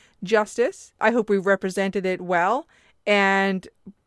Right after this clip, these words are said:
personally, for me, I know that I really enjoyed reading stories about it. I thought it was great and fascinating. I was worried I wouldn't be able to find anything. And then, kind of like with New Brunswick, I'm like, "I'm not sure I'm gonna be able to find anything." But then I was like, "Wait, which thing do I pick?"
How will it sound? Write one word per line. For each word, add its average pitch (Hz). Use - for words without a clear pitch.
personally, 240
for 220
me, 277
I 214
know 202
that 185
I 180
really 233
enjoyed 226
reading 233
stories 233
about 233
it. 254
I 180
thought 214
it 202
was 196
great 190
and 185
fascinating. 202
I 160
was 156
worried 202
I 196
wouldn't 190
be 190
able 185
to 185
find 185
anything. 214
And 175
then, 180
kind 339
of 320
like 302
with 302
New 254
Brunswick, 220
I'm 180
like, 175
"I'm 185
not 190
sure 202
I'm 185
gonna 180
be 185
able 170
to 165
find 165
anything." 156
But 175
then 190
I 180
was 165
like, 160
"Wait, 180
which 196
thing 208
do 180
I 160
pick?" -